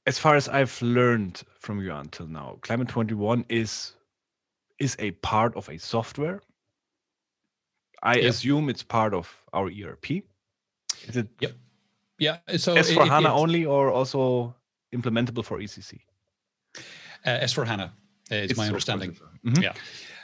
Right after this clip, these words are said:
Speaker 2: uh, that's my understanding. And it, um, it, so Climate twenty-one is, like a lot of the things we have in S A P, it's a, it's a brand, uh, and it has associated products which fall under that
Speaker 1: Mm-hmm.
Speaker 2: brand.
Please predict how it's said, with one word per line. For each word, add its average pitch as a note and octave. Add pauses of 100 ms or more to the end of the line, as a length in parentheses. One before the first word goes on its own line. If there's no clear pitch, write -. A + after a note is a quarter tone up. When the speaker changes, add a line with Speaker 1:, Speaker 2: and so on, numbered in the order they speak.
Speaker 2:
uh, G#2
that's A2
my A#2
understanding. G#2+
And B2 (120)
it, C3+ (100)
um, A#2 (2000)
it, D#3+
so B2 (200)
Climate E3
twenty-one C#3
is, G#2+ (100)
like A#2+
a A#2
lot A#2+
of C3
the B2
things F#2
we F2
have F2
in F2
S E2+
A F#2+
P, F2+
it's -
a, C#3+
it's B2
a A#2
brand, C#3+ (520)
uh, A2+
and B2
it A#2+
has A2+
associated A2+
products G#2
which -
fall A2
under G#2+
that E2+
Speaker 1:
Mm-hmm. -
Speaker 2:
brand. F2